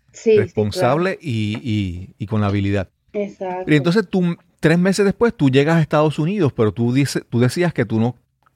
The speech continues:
Speaker 2: que a ti no te llamaba la atención, que a ti el,
Speaker 1: Nunca.
Speaker 2: el, no
Speaker 1: Ujú.
Speaker 2: tenías familia, el, el
Speaker 1: Ujú.
Speaker 2: idioma, para ti era,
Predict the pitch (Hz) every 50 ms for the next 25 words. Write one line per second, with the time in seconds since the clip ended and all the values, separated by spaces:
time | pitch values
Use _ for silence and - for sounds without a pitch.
0 | _ _ _ _ - 123 107 - - 117 120 135 135 147 127 117 110 107 117 120
1 | 123 120 110 113 104 98 98 98 - 143 156 160 139 110 113 113 95 113 113 104
2 | - 120 120 101 - - 113 101 98 - _ _ _ _ _ - - 123 123 123
3 | - - 135 127 135 131 117 - - 117 110 127 147 180 175 156 139 127 113 110
4 | 113 117 117 113 113 113 123 117 - 117 120 117 110 117 135 165 170 160 117 113
5 | 104 107 113 107 104 - 120 131 143 170 185